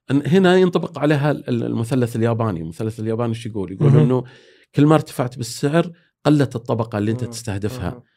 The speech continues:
Speaker 2: آه.
Speaker 1: فالزبون الأول اللي فوق عن خمسة تحت.
Speaker 2: جميل.
Speaker 1: والخمسة اللي تحت عن خمسة عشر من اللي تحت.
Speaker 3: أوكي.
Speaker 1: وهكذا.
Speaker 3: آه، آه.
Speaker 2: رائع.
Speaker 3: طيب، آه، يوم، آه، نستد-، نرجع للخط من الأول.
Speaker 1: إيه.
Speaker 3: نتكلم عن التسويق.
Speaker 1: <laughs>
Speaker 3: آه،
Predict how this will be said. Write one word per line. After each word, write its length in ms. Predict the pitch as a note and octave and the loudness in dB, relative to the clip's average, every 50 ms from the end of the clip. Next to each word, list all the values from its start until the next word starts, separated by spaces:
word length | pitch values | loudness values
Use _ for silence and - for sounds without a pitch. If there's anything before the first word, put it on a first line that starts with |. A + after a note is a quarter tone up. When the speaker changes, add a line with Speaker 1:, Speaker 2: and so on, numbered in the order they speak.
| _ _ _ _ - D3 | _ _ _ _ -2 2
Speaker 2:
آه. 60 | C#3 | 4
Speaker 1:
فالزبون 480 | C3 B2+ A#2+ A#2+ C#3+ D3+ F#3+ G#3+ A3 G3 | 6 6 6 6 6 8 8 6 6 6
الأول 420 | F3+ E3+ - E3+ E3 D#3+ D3 B2+ | 4 2 2 4 4 6 6 6
اللي 120 | B2+ C3+ C#3+ | 6 4 4
فوق 340 | C#3+ - E3 D3 C#3+ D#3 D#3 - _ _ - | 4 4 6 6 6 4 2 -4 _ _ -12
عن 360 | - G#2 C3+ E3 F3+ F#3 F#3 - _ _ _ - | -4 0 2 2 2 2 -2 -4 _ _ _ -8
خمسة 380 | - - E3 D#3+ D#3+ - C3 | -2 0 0 0 0 -2 -6
تحت. 380 | A2+ - A2 - G2 F2+ - _ _ _ _ _ _ _ _ - - | -6 -6 -6 -6 -8 -8 -8 _ _ _ _ _ _ _ _ -6 -2
Speaker 2:
جميل. 180 | C#3 C#3 D3 | 2 4 6
Speaker 1:
والخمسة 260 | D3 C#3+ E3 D#3+ - | 6 6 4 4 4
اللي 120 | E3 D#3 D#3 | 4 2 2
تحت 360 | D#3 E3 - - E3 E3 - | 2 0 0 0 0 0 0
عن 260 | - C#3+ D3+ E3 D3 | 0 2 2 2 0
خمسة 320 | - - D3 C3+ - - C3 | 0 -2 -2 -2 -2 -2 -2
عشر 200 | C#3 C3 - B2+ | -2 -2 -2 -2
من 60 | A#2 | -2
اللي 100 | A#2 A2+ | -2 -2
تحت. 300 | A2+ F#2+ F#2+ E2+ - _ _ _ - | -4 -8 -8 -10 -12 _ _ _ -16
Speaker 3:
أوكي. 200 | C3+ C3 - C3 | -14 -4 0 2
Speaker 1:
وهكذا. 440 | B2+ C3+ C3+ A2+ B2 A2 G2+ F2 E2+ | 4 4 4 2 2 0 -4 -4 -6
Speaker 3:
آه، 260 | - C2 A#2+ A2 A#2 _ _ _ _ _ _ _ _ _ - | -8 -12 -16 -18 -20 _ _ _ _ _ _ _ _ _ -4
آه. 20 | D3 | -2
Speaker 2:
رائع. 360 | C#3+ C#3 B2 A2+ A2+ A#2+ _ _ _ _ _ _ _ _ _ _ _ _ _ _ _ _ _ - | -2 -2 -2 -4 -6 -10 _ _ _ _ _ _ _ _ _ _ _ _ _ _ _ _ _ 0
Speaker 3:
طيب، 360 | E3 D#3+ D3 C3 C3 C#3+ - - _ - D#3+ | 2 2 2 2 0 -2 -4 -8 _ -6 -2
آه، 420 | C#3 B2+ B2+ B2+ B2+ B2+ B2+ A#2+ | 0 2 2 2 2 0 -2 -2
يوم، 480 | B2 D3 C#3+ C#3+ C#3 C3+ C3+ B2+ A#2+ A2+ C3+ | -2 0 0 0 0 -2 -4 -6 -8 -12 -14
آه، 140 | B2+ A2+ A#2 | -14 -14 -12
نستد-، 560 | A2+ - - - C#3 A#2 - - C3 A#2+ A#2 | -12 -10 -8 -6 -6 -6 -6 -8 -8 -8 -6
نرجع 300 | B2+ C3 B2+ A#2 B2 A#2+ | -6 -6 -6 -6 -8 -10
للخط 320 | A2 A2+ - A2+ - - | -10 -10 -12 -12 -12 -12
من 60 | A2 | -10
الأول. 240 | A2+ A2 A#2 A2 G#2+ | -10 -8 -8 -2 2
Speaker 1:
إيه. 380 | A#2+ C3 B2 A2+ A2 G#2 - G2+ | 4 4 4 4 4 2 0 0
Speaker 3:
نتكلم 260 | - - F3 D#3 C#3+ | 0 0 2 2 2
عن 80 | C#3+ C#3 | 0 -2
التسويق. 580 | C#3+ - D#3+ D3+ - - D#3 C#3+ A#2+ A#2+ - | -2 -4 -4 -2 0 0 0 0 -2 -4 -10
Speaker 1:
<laughs> 40 | - - - - - A#2 - - - - _ _ - | -20 -20 -20 -20 -20 -20 -20 -20 -20 -20 _ _ 2
Speaker 3:
آه، 960 | C#3 C#3+ C#3+ C#3+ D3 C#3+ C#3+ C#3+ C#3+ C#3+ C#3 C3+ C3+ C3+ C3 C3 C3+ - | 4 6 6 6 4 4 4 2 4 4 4 4 2 2 0 -2 -4 -8